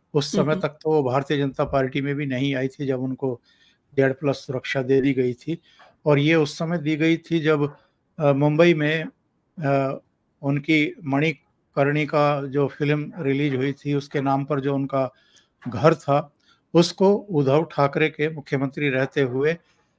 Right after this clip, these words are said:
Speaker 1: नगर निगम ने बुलडोजर लगा करके उसका एक बड़ा हिस्सा गिरा दिया था। और उस समय भी, अ, कंगना रनौत बहुत, अ,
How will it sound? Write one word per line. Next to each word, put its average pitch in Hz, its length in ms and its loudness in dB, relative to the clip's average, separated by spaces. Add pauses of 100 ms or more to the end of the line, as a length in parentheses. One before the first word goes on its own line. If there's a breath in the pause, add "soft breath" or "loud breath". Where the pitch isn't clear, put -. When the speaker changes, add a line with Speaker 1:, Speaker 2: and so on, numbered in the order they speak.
(140)
Speaker 1:
नगर 151 300 6
निगम 147 260 0
ने 143 300 -6 (100)
बुलडोजर 143 440 2
लगा 131 260 -2
करके 123 420 -8 (220)
उसका 143 300 -4
एक 139 100 -2
बड़ा 135 240 -2
हिस्सा 127 480 -6 (380)
गिरा 147 260 6
दिया 127 240 -4
था। 165 280 -14 (560 soft breath)
और 156 220 6
उस 151 340 -6
समय 175 260 0
भी, 170 360 -2 (1080)
अ, 143 200 4
कंगना 160 380 -2
रनौत 156 440 -2
बहुत, 156 340 -2 (600)
अ, 131 480 -10